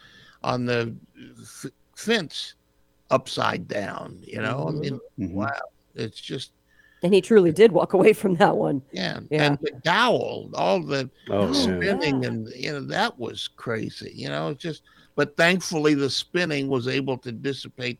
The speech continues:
Speaker 1: the energy and, uh, didn't get into the c-, into the car as much.
Speaker 3: Yeah, that's the advancement of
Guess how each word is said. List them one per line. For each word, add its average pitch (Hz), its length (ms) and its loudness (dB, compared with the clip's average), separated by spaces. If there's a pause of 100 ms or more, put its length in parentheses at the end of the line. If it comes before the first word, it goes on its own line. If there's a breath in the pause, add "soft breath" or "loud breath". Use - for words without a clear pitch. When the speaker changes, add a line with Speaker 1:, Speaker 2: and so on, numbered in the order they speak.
Speaker 1:
the 110 180 -6
energy 120 540 -4 (500)
and, 98 340 -6
uh, 104 160 -6
didn't 110 340 -6
get 107 160 -6
into 104 220 -10
the - 180 -18
c-, - 80 -18 (280)
into 117 300 -6
the 90 120 -12
car 120 340 -2
as - 160 -14
much. - 360 -20 (1800)
Speaker 3:
Yeah, 101 240 4
that's 123 280 4
the 123 140 10
advancement 127 600 8
of 113 280 2